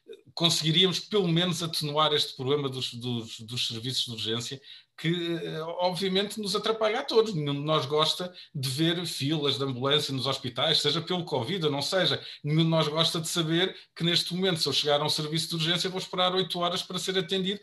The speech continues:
mesmo que tenha uma situação verdadeiramente urgente. Ahm,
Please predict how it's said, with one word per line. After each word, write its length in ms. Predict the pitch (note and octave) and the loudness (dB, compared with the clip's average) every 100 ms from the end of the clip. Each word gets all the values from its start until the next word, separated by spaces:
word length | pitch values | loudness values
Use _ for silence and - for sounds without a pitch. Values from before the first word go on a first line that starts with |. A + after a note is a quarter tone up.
| - - | -12 -4
mesmo 300 | F3 F#3 G3+ | 2 2 2
que 80 | - | -2
tenha 340 | F#3+ F#3+ G3 G#3 - | 2 2 2 -2 -8
uma 160 | F3+ F#3 | 0 0
situação 480 | F3+ F3 F#3 F#3 F#3 | 2 0 0 2 0
verdadeiramente 760 | F3+ F#3 F3+ F#3 F3 F3+ E3 | 0 -2 -2 -2 -2 -2 -4
urgente. 400 | G#3 F#3+ E3 D3 - - - - | -2 0 0 -2 -8 -20 -18 -2
Ahm, 460 | D3+ D3 D3 C#3 | 2 4 2 -4